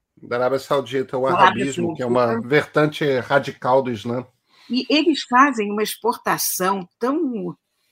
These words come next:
Speaker 2: programada desse islamismo deles que essa venda da burca na papelaria, ela faz algum sentido pelo seguinte: porque em qualquer lugar que você vá do Egito, com lu-, um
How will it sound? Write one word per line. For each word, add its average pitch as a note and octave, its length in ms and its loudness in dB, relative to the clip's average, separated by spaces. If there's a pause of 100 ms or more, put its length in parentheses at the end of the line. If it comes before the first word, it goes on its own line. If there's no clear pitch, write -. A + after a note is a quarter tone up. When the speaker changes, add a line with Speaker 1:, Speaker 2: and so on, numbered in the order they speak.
(920)
Speaker 2:
programada F#3+ 960 6
desse D#3 760 -6
islamismo E3 640 -4
deles F#3 500 0
que G3+ 260 -4
essa B3+ 240 -2
venda G3+ 300 -4
da E3 120 -4
burca E3+ 340 -8
na E3 100 -4
papelaria, D#3+ 520 -2
ela G#3+ 120 0
faz G#3 240 0
algum F3+ 160 -8
sentido F3+ 540 -8
pelo G3 180 -6
seguinte: F#3 420 -10 (920)
porque A3+ 260 0
em B3+ 100 -2
qualquer B3 680 2
lugar F#3 440 2
que - 80 -12
você F3 220 -4
vá E3+ 240 0
do D3+ 140 -4
Egito, D#3 720 -6
com D#3 640 -4 (680)
lu-, F3 260 -6
um G#3+ 80 -4